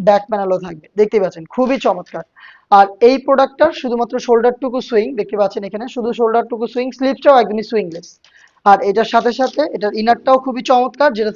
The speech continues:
সেম দুবাই চেরি ফেব্রিক্সের ফুল কাভারেজ ফ্রি সাইজের। দেখতে পাচ্ছেন ঘেরের কোয়ান্টিটি কতটা বিশাল। আমাদের যে কোনো প্রোডাক্ট আপনারা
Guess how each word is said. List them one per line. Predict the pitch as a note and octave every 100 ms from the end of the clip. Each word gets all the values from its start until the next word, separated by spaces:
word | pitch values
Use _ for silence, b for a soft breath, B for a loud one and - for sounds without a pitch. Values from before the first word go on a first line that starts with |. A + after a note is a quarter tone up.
| -
সেম | A#3+ A#3+
দুবাই | A3+ A#3 A3
চেরি | A3+ A3
ফেব্রিক্সের | G#3+ G#3+ G#3+ D4 - B B _
ফুল | - C4 B3
কাভারেজ | A#3 A#3+ C#4+ -
ফ্রি | A3+ G3+
সাইজের। | F3 D#3 - -
দেখতে | G#3 G#3
পাচ্ছেন | A3+ A3 A3+ E3+
ঘেরের | G#3 A3+
কোয়ান্টিটি | A#3 G#3+ A3 A3+ D#4
কতটা | G#3 G#3 G3+ F#3
বিশাল। | F3 A#3 E4+ b b b b G#3
আমাদের | C4 C4+ F#3
যে | B3+ C#4
কোনো | D#4 D#4
প্রোডাক্ট | C4 G3 F3 G3+
আপনারা | G3+ A#3+